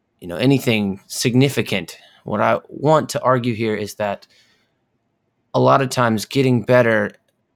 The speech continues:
macro requires a lot of micro decisions. So day to day, what are you doing differently to put a drop in the fitness bucket and change yourself over the long haul? So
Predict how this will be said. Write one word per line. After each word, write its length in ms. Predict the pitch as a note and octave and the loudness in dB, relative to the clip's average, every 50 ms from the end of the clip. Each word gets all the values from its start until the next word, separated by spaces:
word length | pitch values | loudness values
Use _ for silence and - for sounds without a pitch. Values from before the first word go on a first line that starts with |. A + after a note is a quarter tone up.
| _ _ - | _ _ -6
macro 840 | A#2+ A#2+ B2+ C3+ C#3 C#3 - - B2 G#2+ G2 F#2 F#2 F#2 G#2 A2 A2 _ _ _ - B2 | -2 0 0 0 0 -2 -2 -4 -2 -2 -2 -2 -2 -4 -6 -6 -10 _ _ _ -14 -12
requires 420 | A#2 G2+ - A#2+ A#2 A2 A#2 A2 | -10 -4 0 0 2 2 0 0
a 80 | G#2 G#2+ | -2 -2
lot 240 | G#2 G#2 G#2+ G#2 G#2 | 0 0 0 -2 -2
of 120 | G2 G#2 | -4 -4
micro 560 | A2 A2+ A#2 A2+ A#2 A#2 A#2 - B2 A2 G#2 | -2 0 0 0 0 -2 -4 -4 -2 -2 -2
decisions. 640 | G2 F#2 G2+ - - - G2+ F2+ - - - - - - | -4 -6 -8 -8 -6 -6 -6 -8 -8 -16 -20 -20 -20 -16
So 220 | - - A2 G#2 | -10 -6 -6 -6
day 300 | G2+ G2+ - C#3+ D#3+ F3+ | -6 -2 0 2 2 2
to 100 | E3 E3 | 2 2
day, 340 | D#3 D#3+ C#3+ A2 - - _ _ _ _ _ _ _ _ _ _ | 2 4 4 4 2 -2 _ _ _ _ _ _ _ _ _ _
what 220 | - A#2 C3 D3 E3 | 0 2 4 4 4
are 40 | |
you 160 | F3+ F3 F3 E3 | 4 4 4 4
doing 300 | C#3+ E3 D#3+ D#3 D#3 C#3 | 4 4 4 4 4 4
differently 580 | C3+ C3+ C3 - B2 - A2+ A2 G#2 G#2 G2 _ _ _ _ _ _ _ _ _ _ _ _ - | 2 2 2 0 -2 0 0 0 0 -2 -4 _ _ _ _ _ _ _ _ _ _ _ _ -16
to 100 | - G#2+ | -14 -6
put 200 | - - B2 A#2 | -2 0 0 0
a 40 | |
drop 420 | G#2+ G2 G#2 A#2+ A#2 A#2+ C3 C3 - | 0 -2 2 4 4 4 4 2 2
in 100 | C#3+ C3+ | 2 2
the 80 | C3 | 2
fitness 400 | B2 - - C#3 C3+ C3+ C3+ C3 | 0 0 -2 -2 -2 -2 -4 -4
bucket 480 | - - B2+ A#2+ A#2+ - G#2 G2+ - - _ _ _ _ _ _ _ _ _ _ _ - - | -2 -2 -2 -2 -2 -4 -6 -6 -8 -10 _ _ _ _ _ _ _ _ _ _ _ -12 -8
and 200 | B2+ A2+ A2+ G#2+ | -6 -4 -4 -4
change 360 | - - B2+ B2 B2 A#2+ G#2+ | -4 -2 0 0 0 0 0
yourself 600 | A2+ G#2+ - - A2+ G#2 G#2 G2+ - - - _ _ _ _ _ _ _ _ _ _ _ _ _ _ _ _ - - | -2 -6 -4 0 0 0 0 -2 -6 -14 -20 _ _ _ _ _ _ _ _ _ _ _ _ _ _ _ _ -2 0
over 260 | A#2+ A2+ G#2 A2 A2 | 0 0 0 -2 -4
the 100 | G2+ G#2 | -4 -6
long 280 | G2+ G2 G2 G2 F#2 G2 | -4 -4 -4 -4 -4 -6
haul? 340 | - - - - - _ _ _ _ _ _ _ _ _ | -10 -12 -12 -12 -14 _ _ _ _ _ _ _ _ _
So 280 | - - G2+ F#2+ - | -4 -4 -4 -4 -4